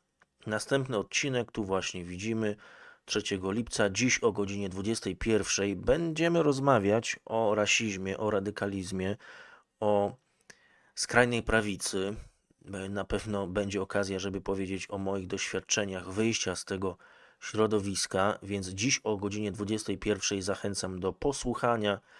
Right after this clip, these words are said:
audycji, która będzie trwała, no tak plus minus,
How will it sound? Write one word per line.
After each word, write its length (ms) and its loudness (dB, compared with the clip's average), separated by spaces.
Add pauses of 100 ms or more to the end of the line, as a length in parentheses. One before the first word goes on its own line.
(460)
audycji, 800 -2
która 500 -2 (320)
będzie 300 -4
trwała, 440 -2
no 160 -4
tak 240 -6 (280)
plus 260 -2
minus, 340 -8